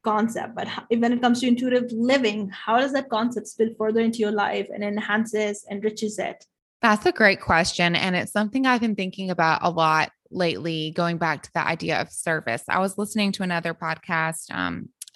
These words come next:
Speaker 2: it was just called That Sounds Fun, hosted by Annie Downs. And she had a guest on, and he was speaking about a book he just wrote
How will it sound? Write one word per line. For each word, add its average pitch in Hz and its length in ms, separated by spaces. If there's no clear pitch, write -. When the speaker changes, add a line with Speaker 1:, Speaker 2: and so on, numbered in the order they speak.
Speaker 2:
it 190 80
was - 160
just - 160
called 180 280
That 170 200
Sounds 170 360
Fun, 165 340
hosted 175 340
by 156 180
Annie 165 320
Downs. 160 560
And 160 440
she - 180
had 180 160
a 175 40
guest 160 360
on, 165 300
and 160 120
he 165 180
was 160 160
speaking 165 420
about 165 340
a 196 40
book 269 220
he 233 80
just 190 260
wrote 160 300